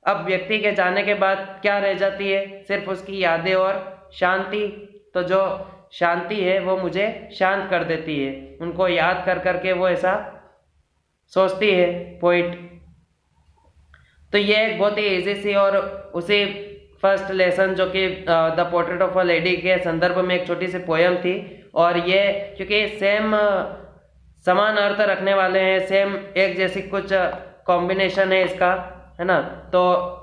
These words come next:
इसीलिए इसको इसी के अंतर्गत रखा गया है। फर्स्ट लेसन का ये second part हो गया complete। इसमें देखें कुछ question answers दिए गए हैं, आप अपनी book में page number twelve पे देख सकते हैं।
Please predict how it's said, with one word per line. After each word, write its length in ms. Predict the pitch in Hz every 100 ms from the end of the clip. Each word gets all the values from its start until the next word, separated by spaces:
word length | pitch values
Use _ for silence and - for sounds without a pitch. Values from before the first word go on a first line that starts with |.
| -
इसीलिए 400 | 180 190 196 190
इसको 240 | 185 190 202
इसी 200 | - 196
के 100 | 202
अंतर्गत 440 | 180 185 180 190
रखा 260 | 175 151 170
गया 180 | 175 170
है। 320 | 160 180 -
फर्स्ट 220 | 180 180
लेसन 320 | 180 170 180
का 120 | 175 180
ये 120 | 180
second 360 | 175 170 180
part 220 | 180 175 170
हो 80 |
गया 140 | 170 175
complete। 680 | 165 151 185 180 - - -
इसमें 300 | 170 190 185
देखें 280 | 185 196 190
कुछ 160 | 185
question 320 | 185 170 185 190
answers 320 | 185 196 180
दिए 300 | 170 180 190
गए 120 | 185
हैं, 140 | 185
आप 180 | 180 180
अपनी 220 | 180 185
book 200 | 175 165
में 160 | 170 180
page 240 | 175 170
number 220 | 175 175 180
twelve 380 | 170 175 175
पे 80 | 185
देख 200 | 180 175
सकते 280 | 180 175 185
हैं। 500 | 170 175 - -